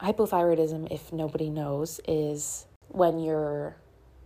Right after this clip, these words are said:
metabolism is slowed down. So everything becomes slower,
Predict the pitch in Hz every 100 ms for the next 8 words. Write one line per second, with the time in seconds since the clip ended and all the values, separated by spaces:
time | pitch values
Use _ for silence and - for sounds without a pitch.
0 | - - 170 170 - 170 170 156 160 147
1 | - - 156 151 143 147 139 135 143 -
2 | - - 165 160 165 170 160 151 - 151
3 | 139 - 156 147 147 147 147